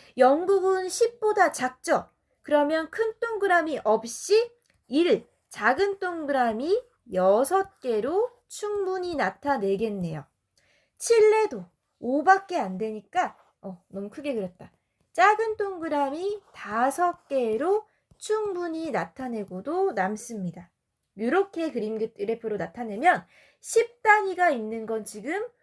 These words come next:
우리나라랑 미국밖에 없어요. 부끄럽네요. 그럼 밑에 있는 다른 문제를 보면 그림 그래프로 직접 나타내 보래요.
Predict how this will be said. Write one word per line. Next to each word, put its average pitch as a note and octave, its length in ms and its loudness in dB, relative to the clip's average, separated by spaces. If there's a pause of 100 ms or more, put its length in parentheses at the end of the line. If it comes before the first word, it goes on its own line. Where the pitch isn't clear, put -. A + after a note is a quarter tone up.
(160)
우리나라랑 D4+ 840 0
미국밖에 D4 640 -6
없어요. F3+ 460 -8
부끄럽네요. G#3+ 1120 -2 (2000)
그럼 G#3 240 -6
밑에 D#4 400 -4
있는 C4 640 -4
다른 G#3+ 420 -6
문제를 F#3+ 500 -8
보면 C4 400 -4 (480)
그림 G4+ 480 4
그래프로 F4 580 -4
직접 - 580 -6
나타내 C#4+ 600 -2
보래요. A3+ 720 0